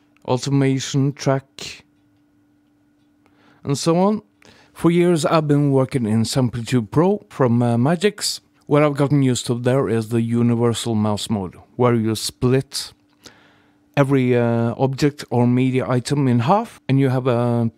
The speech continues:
separate, uh, things, uh, that you can do with the mouse on the upper and lower half of the item. So there's a couple of things that I've, uh, changed here. First one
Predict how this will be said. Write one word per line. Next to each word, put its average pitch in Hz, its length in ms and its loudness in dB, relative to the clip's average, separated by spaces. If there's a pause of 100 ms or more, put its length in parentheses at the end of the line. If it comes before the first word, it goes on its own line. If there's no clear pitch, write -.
(400)
separate, - 800 -4
uh, 117 300 0
things, 117 560 -2
uh, 113 460 0
that 113 260 -2
you 117 60 -4
can 120 160 2
do 120 160 0
with 113 160 -2
the 110 80 0
mouse 131 320 -2 (560)
on 120 160 2
the 120 100 0
upper 110 380 -2
and 104 280 -4
lower 104 260 2
half 98 340 -6
of 117 160 -2
the 110 260 -2
item. 104 380 -6 (500)
So 156 160 0
there's 139 280 0
a 151 60 -2
couple 170 520 -2
of 147 100 -2
things 156 380 -2
that 135 240 0
I've, 120 200 0
uh, 110 580 0
changed 175 420 0
here. 196 280 0 (540)
First - 320 -4
one 160 260 -2